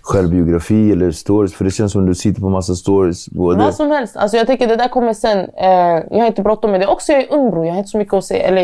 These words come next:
Speaker 1: Jag vet, jag vet. Jag pratar med dig som om
Speaker 2: Ja.
Speaker 1: typ mycket passerat.
Speaker 2: Nej, men yani, jag hade gärna velat skriva en bok. Men jag tänker att jag ska vara lite säkrare i det jag säger. För att ibland, yani, nu är jag skitsäker på det jag säger. Om tre månader, jag kanske tycker något annat. Fattar du? Så jag vill inte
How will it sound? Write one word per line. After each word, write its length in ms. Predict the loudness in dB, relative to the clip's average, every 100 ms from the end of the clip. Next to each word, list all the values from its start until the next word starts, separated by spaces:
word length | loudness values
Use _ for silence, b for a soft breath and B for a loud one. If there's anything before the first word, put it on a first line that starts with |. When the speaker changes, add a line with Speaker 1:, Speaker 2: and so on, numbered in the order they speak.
| 2
Speaker 1:
Jag 80 | 0
vet, 420 | -2 -6 -6 -4
jag 100 | -2
vet. 180 | -2 0
Jag 120 | 0
pratar 300 | 0 -2 -2
med 100 | -2
dig 120 | -2
som 140 | -2 -4
om 300 | -2 -4 -4 -4
Speaker 2:
Ja. 220 | 0 0 0
Speaker 1:
typ 140 | -2
mycket 280 | -8 -6 -4
passerat. 280 | -2 0 2
Speaker 2:
Nej, 120 | 2
men 180 | 0 0
yani, 600 | 0 0 -2 -2 -6 -6
jag 120 | -2 0
hade 220 | 2 2
gärna 440 | 2 2 -2 -2
velat 360 | 0 0 0 -4
skriva 240 | -6 -4
en 120 | -4
bok. 220 | -2 -2 0
Men 160 | 0
jag 100 | 2
tänker 240 | 0 0 0
att 120 | 0
jag 100 | -4
ska 140 | 0
vara 140 | 2 2
lite 260 | 0 -2
säkrare 380 | -2 -2 2 0
i 20 |
det 120 | 2
jag 140 | -2 0
säger. 220 | 0 0
För 160 | 0 -2
att 140 | 0
ibland, 380 | 0 2 2 0
yani, 340 | -4 -4 -8 b
nu 200 | 0 2
är 140 | 2 0
jag 100 | -2
skitsäker 380 | -6 -4 -6 -4
på 80 |
det 80 | -2
jag 120 | -2
säger. 200 | 0 0
Om 100 | 0
tre 180 | 0 0
månader, 340 | 2 0 0 -2
jag 120 | -6
kanske 180 | -10 -12
tycker 180 | -4 -2
något 160 | -2
annat. 240 | -4 -4 -8
Fattar 260 | -4 0
du? 120 | 0
Så 100 | 2
jag 80 | 2
vill 100 | 2
inte 320 | 2 0 0